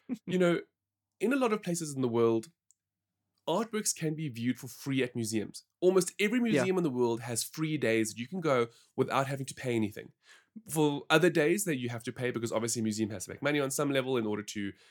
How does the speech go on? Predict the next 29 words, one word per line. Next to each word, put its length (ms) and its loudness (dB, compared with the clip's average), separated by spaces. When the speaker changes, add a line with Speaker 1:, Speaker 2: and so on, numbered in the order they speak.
Speaker 2:
know, 180 -2
keep 280 -4
costs 260 -8
involved. 400 -2
I 100 -4
mean, 200 -8
of 100 -10
course, 160 0
government 320 2
should 140 -10
pay, 180 2
but 100 -2
anyway, 160 0
that's 160 -6
a 40 -14
whole 300 -2
nother 200 -4
story. 500 0
Uh, 80 -2
but 160 4
what 60 6
Speaker 1:
Yeah. 40 6
Speaker 2:
I'm 80 6
getting 320 4
at 160 2
is 120 -2
that 220 0
technically 540 -8
art 400 -2